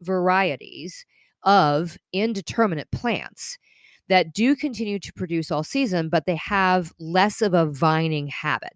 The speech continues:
These are my favorite type for container growing. On the plant tags, they're often listed as determinates, but in reality, they're what we call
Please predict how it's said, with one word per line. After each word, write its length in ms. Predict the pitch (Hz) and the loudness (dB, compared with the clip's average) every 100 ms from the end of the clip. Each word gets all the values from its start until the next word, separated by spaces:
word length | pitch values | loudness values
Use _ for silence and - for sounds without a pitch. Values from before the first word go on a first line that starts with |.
| - | -4
These 500 | 180 240 269 285 254 | -2 0 0 0 0
are 180 | 202 190 | 0 2
my 160 | 175 | 0
favorite 480 | 165 - 175 165 - | 0 0 0 0 -6
type 240 | - 160 - | -4 -4 -4
for 100 | 165 | -10
container 480 | - 139 - 143 131 | -10 -12 -12 -10 -10
growing. 460 | 131 87 - - _ _ _ _ - - - _ _ _ - - | -10 -12 -12 -20 _ _ _ _ -20 -20 -20 _ _ _ -20 -2
On 200 | 190 208 | 4 6
the 80 | 240 | 4
plant 400 | 233 - 370 320 | 0 0 0 0
tags, 440 | - 208 180 170 156 | -2 0 0 0 -2
they're 220 | 190 - | 0 2
often 480 | 185 202 208 175 170 | 2 2 -2 -4 0
listed 520 | 208 - - 175 151 | 0 0 -2 -2 -2
as 320 | 160 147 151 | -4 -2 -4
determinates, 760 | - 139 - - 151 131 - - | -6 -12 -10 -8 -8 -8 -14 -8
but 240 | - 160 - | -2 -2 -2
in 160 | 165 | -4
reality, 920 | 156 160 180 196 196 175 156 151 147 - - - - - | -4 0 2 4 4 4 4 2 0 -4 -14 -20 -6 2
they're 160 | 175 | 6
what 160 | 170 165 | 6 6
we 100 | 185 | 2
call 440 | - 175 160 151 | 2 4 6 4